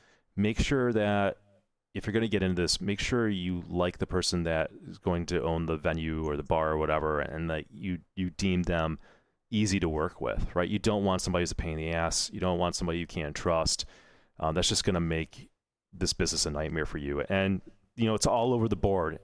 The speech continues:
in terms of the personalities. And, you know, sometimes the people who own bars are not, like, the,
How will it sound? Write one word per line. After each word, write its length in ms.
in 80
terms 240
of 60
the 60
personalities. 640
And, 100
you 60
know, 60
sometimes 340
the 40
people 280
who 80
own 160
bars 400
are 80
not, 280
like, 300
the, 260